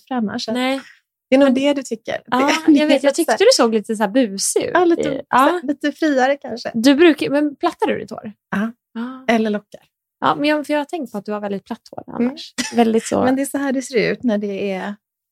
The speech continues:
Speaker 1: som det ser ut. <laughs>
Speaker 2: Ja, ja, men det är jättefint. <laughs> Jag har ju aldrig fluffigt. Du ser ju, jag kan ju se ut som en dränkt katt.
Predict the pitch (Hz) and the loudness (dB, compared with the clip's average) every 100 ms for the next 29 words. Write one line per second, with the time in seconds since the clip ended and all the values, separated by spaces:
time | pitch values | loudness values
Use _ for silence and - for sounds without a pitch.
0 | _ - 233 226 214 294 320 - - - | _ -4 -2 0 -2 -4 -4 -8 -10 -4
1 | 254 392 - _ - 302 262 247 453 - | 0 0 -2 _ -2 2 4 4 2 -2
2 | 349 - 285 233 - - - - _ _ | -6 2 4 4 -2 -16 -20 -20 _ _
3 | _ _ 466 - - 392 - - - _ | _ _ -4 -4 -8 -8 -6 -6 -6 _
4 | 294 254 _ _ _ - - 466 - - | -6 -6 _ _ _ -4 -2 0 -2 -6
5 | - - 254 320 311 269 240 233 226 233 | -8 -2 4 6 8 8 6 4 0 -2
6 | - 233 - 254 254 277 254 233 262 277 | -4 -4 -4 -2 -2 0 -2 2 2 2
7 | - 269 247 220 202 202 196 185 185 - | 0 -4 -2 -6 -6 -10 -8 -8 -10 -8
8 | 233 - | -10 -10